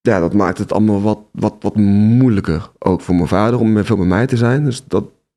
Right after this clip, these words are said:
is in eerste instantie was het vooral de familie van mijn moeders kant die zorgen uitte en, eh, ook stappen ondernam. En dan duurde het, eh, niet lang voordat ik bij een, eh, even kijken,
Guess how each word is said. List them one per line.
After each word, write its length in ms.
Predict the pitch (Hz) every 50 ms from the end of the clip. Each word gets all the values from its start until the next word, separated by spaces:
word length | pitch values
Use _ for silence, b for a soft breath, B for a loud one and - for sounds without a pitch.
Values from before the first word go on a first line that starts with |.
| _ _ _ _ _ _
is 140 | - 127 117
in 100 | 117 117
eerste 280 | 120 127 139 135 131
instantie 680 | 117 107 98 - 127 131 143 135 - - 107 95 92 92
was 180 | 101 98 -
het 160 | - 92 -
vooral 280 | - - 101 104 104 107
de 100 | 104 107
familie 320 | 101 104 101 101 104 104
van 80 | 101 98
mijn 120 | 90 87 90
moeders 320 | 104 127 127 127 123 -
kant 400 | - 87 87 85 87 - 87 87
die 300 | 95 92 87 82 - -
zorgen 420 | - 95 98 95 90 85 - - -
uitte 540 | - 92 92 92 - - 85 80 76 - -
en, 320 | - 95 90 82 85 78 - -
eh, 240 | 90 82 80 78 78
ook 120 | 80 -
stappen 320 | - - 90 - - 123
ondernam. 360 | - - 131 135 135 135 143 - 214 - _ _ _ _ _ _ _ _ _ _ _ _ _ _
En 120 | - -
dan 60 | 113 107
duurde 240 | 113 110 107 107 98 85
het, 120 | - - -
eh, 140 | 98 92 90
niet 300 | 87 90 95 110 107 98
lang 280 | 98 95 95 92 85
voordat 260 | - - 76 92 82
ik 120 | 87 82 -
bij 260 | 90 85 82 76 82
een, 280 | 90 92 95 104 - - - _ _ _
eh, 180 | - - 92 92 95 117 - - - - - _ _ _ _ _ _ _ _ _ _ _ _ _
even 180 | - - - -
kijken, 440 | - - 82 - - 165 160 170